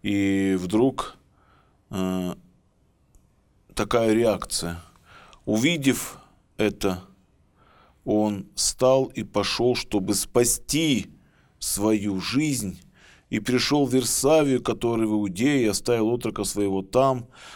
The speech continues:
а сам отошёл в пустыню на день пути, и, пришедший, сел под меж-, можжевеловым кустом и просил смерти себе, и сказал: «Довольно уже, Господи, возьми душу мою,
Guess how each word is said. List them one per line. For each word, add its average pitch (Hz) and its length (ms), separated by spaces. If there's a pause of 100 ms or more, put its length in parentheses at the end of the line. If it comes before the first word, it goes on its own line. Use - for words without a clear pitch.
(120)
а 110 100
сам 131 220
отошёл 139 400
в 151 60
пустыню 151 520
на 127 120
день 123 240
пути, 120 340
и, 139 40
пришедший, 131 600
сел 120 260
под 101 180
меж-, 107 340
можжевеловым 113 720
кустом 127 580 (300)
и - 80
просил 143 460
смерти 170 560
себе, 107 500 (400)
и - 80
сказал: 131 460
«Довольно 151 460
уже, 127 220
Господи, 113 520
возьми 117 360
душу 147 440
мою, 113 380